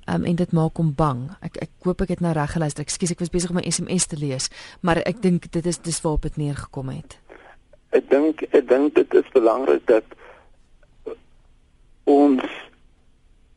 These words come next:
Speaker 2: in 'n situasie is waar ons nie onregverdige verwagtinge op ons kinders stel nie. Ons kinders is nie daar om ons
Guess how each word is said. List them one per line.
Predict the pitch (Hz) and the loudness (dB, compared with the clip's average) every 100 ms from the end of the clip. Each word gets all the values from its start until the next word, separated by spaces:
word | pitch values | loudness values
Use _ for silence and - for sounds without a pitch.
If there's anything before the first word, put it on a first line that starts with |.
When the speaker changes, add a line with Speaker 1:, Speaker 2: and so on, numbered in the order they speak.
| _ _ | _ _
Speaker 2:
in | 139 | 2
'n | 135 - | 2 2
situasie | 131 151 120 117 127 - | 2 6 8 6 2 -2
is | - 135 - | 2 2 4
waar | 123 117 | 4 4
ons | - 127 131 117 - - - - _ | 4 4 4 2 -4 -18 -20 -20 _
nie | 117 117 135 147 554 _ _ _ _ _ _ _ | -2 4 6 6 4 _ _ _ _ _ _ _
onregverdige | - 156 143 131 - 143 143 131 - | 2 4 4 2 2 4 4 2 -2
verwagtinge | - 123 101 92 - - 101 95 92 - - - | 0 2 6 4 2 -2 2 2 0 -4 -18 -14
op | - - | -4 0
ons | 131 117 | 2 0
kinders | - 127 120 - | 2 4 2 0
stel | 131 101 | 0 2
nie. | 92 | 2
Ons | 98 - | 0 4
kinders | 139 143 143 | 4 4 2
is | - | 2
nie | 160 147 | 4 6
daar | 117 104 107 - | 6 6 4 2
om | - 120 - | 0 0 -2
ons | - 127 117 | 2 2 2